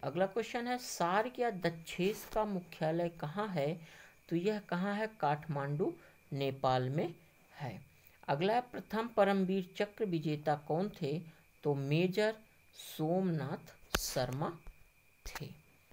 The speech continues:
चलिए, अगले question को देख लेते हैं। अगला question है, भारत में गन्ने का सर्वाधिक उत्पादन किस राज्य में होता है? तो किस राज्य में? उत्तर प्रदेश में होता है।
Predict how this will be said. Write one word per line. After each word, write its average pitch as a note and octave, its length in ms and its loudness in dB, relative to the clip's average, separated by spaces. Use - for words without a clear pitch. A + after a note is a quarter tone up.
चलिए, B2+ 220 -2
अगले D3 300 -2
question F3 340 -2
को F#3+ 120 -2
देख F#3 260 0
लेते F#3 240 -2
हैं। A3+ 280 -2
अगला E3+ 260 4
question B3+ 420 -2
है, B3+ 160 -2
भारत D#3+ 500 2
में A#3+ 300 -6
गन्ने E3 340 2
का - 180 -2
सर्वाधिक D#3+ 760 -2
उत्पादन E3 640 0
किस A#3 260 -2
राज्य C#3+ 340 0
में F3+ 120 2
होता D3+ 440 -4
है? C#3+ 120 -4
तो - 180 -10
किस - 300 -6
राज्य F#3 240 0
में? G#3 120 -4
उत्तर E3 340 0
प्रदेश C3 520 -4
में E3 100 0
होता D3+ 480 2
है। C3+ 200 -6